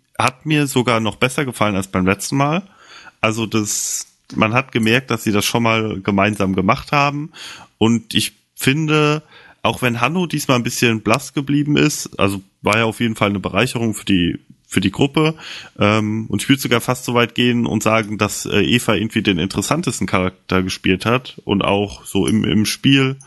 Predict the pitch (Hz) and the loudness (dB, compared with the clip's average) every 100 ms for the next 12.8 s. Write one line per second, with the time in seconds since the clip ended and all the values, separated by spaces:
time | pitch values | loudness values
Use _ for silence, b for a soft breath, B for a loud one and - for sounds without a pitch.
0 | B B B B - - 110 110 110 82 | B B B B -8 -2 0 2 0 -2
1 | - 113 95 101 95 113 139 - - 92 | -2 0 2 2 2 0 -2 -6 -2 -2
2 | - 113 117 117 95 98 98 B B B | 0 -2 -2 -2 0 0 -2 B B B
3 | 101 95 117 110 113 110 107 107 101 98 | -2 0 0 -2 -4 0 2 2 -2 -8
4 | - - _ _ _ 101 98 - 95 101 | -10 -18 _ _ _ -4 0 0 0 0
5 | - - - 98 98 B B B - - | -2 -14 -4 -2 -2 B B B -4 0
6 | 110 135 147 131 - _ _ 123 143 123 | 2 2 0 -4 -6 _ _ -4 -2 -2
7 | 107 107 127 120 117 107 - 107 - 104 | 0 -2 0 0 0 -2 0 -2 0 0
8 | 107 101 98 101 98 101 90 85 104 107 | 0 0 -2 0 2 2 2 2 0 -2
9 | 98 92 92 - - 82 90 92 101 - | -6 -2 -2 0 0 0 2 2 2 0
10 | 95 95 95 90 95 95 - 101 90 90 | 0 2 0 -2 -4 -6 -2 0 0 -4
11 | - 113 123 113 - 95 - 95 98 98 | 0 0 2 0 -2 -4 0 2 2 2
12 | - 95 95 98 110 - - | 0 -4 -2 0 0 -2 -8